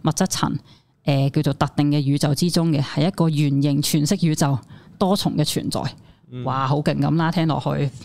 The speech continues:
Speaker 1: 爆晒喎！噉然後呢個團體留低咗五本嘅珍貴信息同埋二百多篇嘅傳道說話之後呢，就突然間喺二-
Speaker 2: 飛升啊。
Speaker 1: 二零零九年完全銷聲匿跡，以後任何傳訊都搵唔返嘅啦，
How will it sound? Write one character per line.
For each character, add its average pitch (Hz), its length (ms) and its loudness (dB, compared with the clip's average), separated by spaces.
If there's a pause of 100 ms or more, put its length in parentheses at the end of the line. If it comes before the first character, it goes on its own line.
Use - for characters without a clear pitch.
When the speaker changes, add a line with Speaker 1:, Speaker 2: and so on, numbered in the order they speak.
(160)
Speaker 1:
爆 143 160 0
晒 151 180 0
喎！ 143 200 0 (1000)
噉 220 240 2
然 156 80 2
後 165 180 0
呢 226 140 0
個 - 140 0
團 143 200 0
體 160 280 0 (300)
留 147 200 0
低 208 80 0
咗 220 220 2
五 170 300 0
本 220 220 0
嘅 175 120 0
珍 190 240 0
貴 156 120 2
信 151 220 0
息 190 120 0
同 - 140 -2
埋 143 120 2
二 147 340 0
百 160 220 0
多 185 120 0
篇 - 280 0
嘅 147 200 2
傳 147 300 0
道 147 160 0
說 160 180 0
話 143 140 0
之 190 160 -2
後 151 140 0
呢， 202 100 0 (340)
就 165 180 0
突 175 100 0
然 160 100 -2
間 147 220 2 (120)
喺 202 480 0
二- 175 60 -4
Speaker 2:
飛 165 200 2
升 120 160 -6
啊。 104 140 -8 (520)
Speaker 1:
二 180 100 4
零 170 140 2
零 147 120 2
九 156 140 2
年 160 180 2
完 127 120 0
全 127 120 2
銷 185 200 2
聲 185 160 0
匿 185 80 2
跡， - 180 -2 (260)
以 160 240 2
後 160 220 2
任 151 180 2
何 139 200 0
傳 139 280 0
訊 160 200 0
都 180 100 2
搵 156 240 0
唔 - 60 -4
返 147 240 2
嘅 131 180 0
啦， - 80 -8